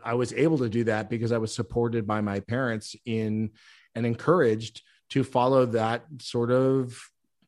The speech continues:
lifestyle. Um, so, you know, on the flip side is it's, I, you know, I dropped out of school at the beginning of eighth grade, more than missed a ha-, half a year of school each year prior to that.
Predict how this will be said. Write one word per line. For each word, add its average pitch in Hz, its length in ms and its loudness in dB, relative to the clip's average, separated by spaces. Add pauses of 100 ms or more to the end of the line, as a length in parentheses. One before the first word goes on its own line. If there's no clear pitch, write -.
(200)
lifestyle. 139 600 0 (260)
Um, 113 540 -4
so, 120 440 0 (760)
you 127 80 0
know, 117 200 -2 (340)
on 117 80 -4
the 127 80 2
flip 214 260 4
side 131 440 0 (560)
is 127 520 0 (920)
it's, 123 260 -12
I, 110 180 -6 (360)
you 139 140 -2
know, 107 240 -2
I 131 100 -4
dropped 139 360 2
out 135 120 6
of 117 60 0
school 160 400 4
at 117 40 0
the 101 40 -6
beginning 127 320 2
of 113 80 0
eighth 123 240 0
grade, 139 340 2
more 120 240 2
than 120 140 0
missed 120 180 -4
a 120 60 -4
ha-, 117 280 -4
half 117 300 -4
a 123 40 -2
year 117 160 0
of 110 40 -2
school 120 360 0
each 117 180 -4
year 117 100 2
prior 131 320 2
to 120 80 2
that. 104 300 -2